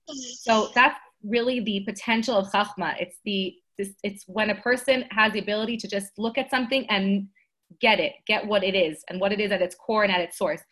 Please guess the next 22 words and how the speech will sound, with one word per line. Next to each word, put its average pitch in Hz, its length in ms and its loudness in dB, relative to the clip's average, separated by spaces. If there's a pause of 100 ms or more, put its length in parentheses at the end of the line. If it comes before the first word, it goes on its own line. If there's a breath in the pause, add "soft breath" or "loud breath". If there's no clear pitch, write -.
(280 loud breath)
And 214 80 0
that's 196 120 -4
also 226 380 4
where 196 260 0
all, 214 140 2
like, 220 240 2
new 214 240 2
ideas 196 480 2
come 175 180 -4
from, 165 240 -4
where 202 160 -2
you 196 320 -6
get - 240 0
something, 170 460 -4
where 202 100 -4
you're 214 100 -2
like, 196 200 -4
"Oh, 294 160 8
I 214 80 -2 (120)
get 285 200 4
it." 170 180 4
It 190 140 -6